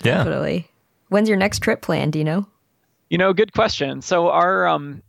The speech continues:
Speaker 3: our grant, uh, that supported the twenty sixteen expedition, uh, is about to expire. It actually expires at the end of this year. So if we're fortunate enough to get funded again, we'll be back in two thousand twenty.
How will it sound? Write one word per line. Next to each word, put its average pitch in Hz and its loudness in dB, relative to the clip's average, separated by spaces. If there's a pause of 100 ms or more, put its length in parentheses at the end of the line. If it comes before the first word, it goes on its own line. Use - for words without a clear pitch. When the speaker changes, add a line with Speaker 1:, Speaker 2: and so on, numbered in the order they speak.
(180)
Speaker 3:
our 151 2
grant, 190 -6
uh, 147 2
that 143 0
supported 175 0
the 147 2
twenty 165 -2
sixteen 160 -4
expedition, 143 0
uh, 135 2
is 147 2
about 156 0
to 170 -6
expire. 139 0
It 127 -2
actually 143 -4
expires 143 -2
at 135 -8
the 139 -8
end 147 -2
of 139 -6
this 131 -4
year. 139 2 (540)
So 156 2 (280)
if 175 0
we're 165 2
fortunate 202 0
enough 160 0
to 160 -8
get 160 -2
funded 175 0
again, 143 -4
we'll 170 2
be 165 -2
back 156 0
in - -4
two 170 -2
thousand 143 -2
twenty. 135 -6